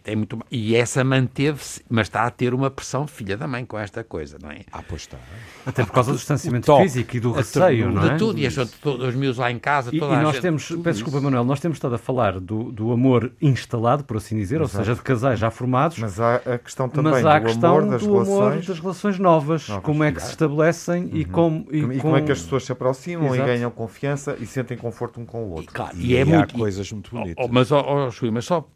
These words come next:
Speaker 1: qual
Speaker 2: Sim.
Speaker 1: é o teu ponto? Pá, é que tu dizes sempre, e foi sempre a tua posição, e estou totalmente de acordo, não é? Portanto, há um problema de desejo individual,
Speaker 2: Hum.
Speaker 1: esse desejo individual tem a ver com a sexualidade, como é óbvio, e a responsabilidade pelos cu-, pelo cuida-,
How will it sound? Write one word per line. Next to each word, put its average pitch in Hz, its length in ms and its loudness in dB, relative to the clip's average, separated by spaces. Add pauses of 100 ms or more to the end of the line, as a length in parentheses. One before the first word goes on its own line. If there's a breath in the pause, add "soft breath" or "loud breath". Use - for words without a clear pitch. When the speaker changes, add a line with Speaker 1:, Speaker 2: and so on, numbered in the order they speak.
(160)
Speaker 1:
qual 139 160 0
Speaker 2:
Sim. 165 60 4
Speaker 1:
é 165 40 2
o 151 60 0
teu 135 180 0
ponto? 82 400 -10
Pá, 69 180 -10 (140)
é 104 160 -4
que - 140 -20
tu 139 120 -2
dizes 131 260 -2
sempre, 127 500 -4
e 107 100 -10
foi 131 160 -6
sempre 139 220 -4
a - 20 -8
tua 120 160 -6
posição, 104 320 -6
e 139 80 -6
estou 120 180 -10
totalmente 131 340 -2
de 98 80 -8
acordo, 76 340 -10
não 101 100 -4
é? 107 80 -2
Portanto, - 380 -10 (400 loud breath)
há 160 100 6
um 156 160 4
problema 135 500 0
de 110 160 -6
desejo 117 380 0
individual, 107 840 -2 (560 soft breath)
Speaker 2:
Hum. 95 160 -16
Speaker 1:
esse 151 300 -2
desejo 131 260 0
individual 120 500 -2
tem 120 280 -2
a 117 40 -4
ver 110 200 -4
com - 120 -6
a 101 60 -2
sexualidade, 98 720 -4
como 104 120 -6
é 95 40 -4
óbvio, 151 420 -2 (260 loud breath)
e 117 200 0
a - 20 2
responsabilidade 131 840 -2
pelos 139 200 -8
cu-, - 260 -18
pelo 104 160 -4
cuida-, 127 400 -2